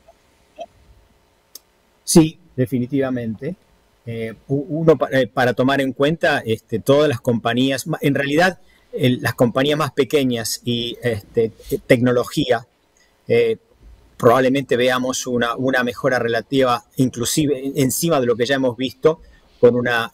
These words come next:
eh, presidencia de Trump relativamente de Biden. En el caso de Biden, probablemente veas más,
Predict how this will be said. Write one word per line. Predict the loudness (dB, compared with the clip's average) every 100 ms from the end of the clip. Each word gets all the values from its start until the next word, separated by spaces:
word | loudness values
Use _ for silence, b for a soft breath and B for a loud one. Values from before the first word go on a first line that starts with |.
| -6
eh, | -4 -2
presidencia | -2 0 0 0 0 0
de | 0
Trump | 0 0 -2 0
relativamente | -2 0 -2 -2 0 0
de | 2
Biden. | 2 0
En | -4
el | -2
caso | -4 0
de | 0
Biden, | 2 2 2 -2 -4
probablemente | -2 0 0 -4 0 -2
veas | 0 -2 -2
más, | -2 -2 -2 -8